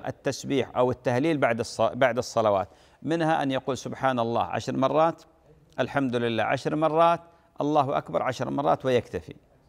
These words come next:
ويكتفي، لكن قبلها يهلل. يعني لما تقول: "أستغفر الله" ثلاثا، "اللهم أنت السلام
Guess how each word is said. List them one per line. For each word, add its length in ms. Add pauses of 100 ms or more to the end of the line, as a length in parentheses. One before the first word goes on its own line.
(160)
ويكتفي، 560 (300)
لكن 380
قبلها 500
يهلل. 640 (480)
يعني 220
لما 160
تقول: 280
"أستغفر 460
الله" 200
ثلاثا، 440
"اللهم 480
أنت 260
السلام 600